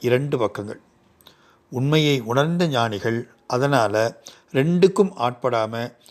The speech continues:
நடுவான அமைதியான மௌனத்துல இருப்பாங்க. ஆனா, ஞானியோட அமைதி ஒரு அரசனுக்கு சரி வருமா அப்படின்னு பார்த்தீங்கன்னாக்கா,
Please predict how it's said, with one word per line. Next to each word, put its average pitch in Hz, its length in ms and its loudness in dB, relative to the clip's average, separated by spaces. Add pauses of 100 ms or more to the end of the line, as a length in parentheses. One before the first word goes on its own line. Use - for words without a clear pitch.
(140)
நடுவான 147 680 0 (140)
அமைதியான 139 760 0 (100)
மௌனத்துல 120 400 -4 (440)
இருப்பாங்க. 107 380 -2 (1000)
ஆனா, 190 220 4
ஞானியோட 190 640 2
அமைதி 175 300 0
ஒரு 175 140 2
அரசனுக்கு 156 400 0
சரி 151 200 0
வருமா 139 520 2
அப்படின்னு 131 240 -6
பார்த்தீங்கன்னாக்கா, 120 800 -2